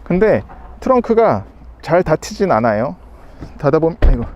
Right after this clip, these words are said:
닫아보면 그냥 세게 닫히거나 어떤 요령이 있는지 모르겠는데, 예, 생각보다 좀 더 세게 닫아야 됩니다.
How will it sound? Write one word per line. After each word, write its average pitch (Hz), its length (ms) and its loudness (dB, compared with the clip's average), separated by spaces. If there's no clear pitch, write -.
닫아보면 156 680 2
그냥 160 400 0
세게 240 380 2
닫히거나 160 600 2
어떤 127 380 0
요령이 165 260 4
있는지 170 220 -2
모르겠는데, 139 600 0
예, 104 240 -6
생각보다 180 420 -2
좀 190 140 -4
더 180 80 0
세게 226 480 0
닫아야 127 240 4
됩니다. 95 340 -4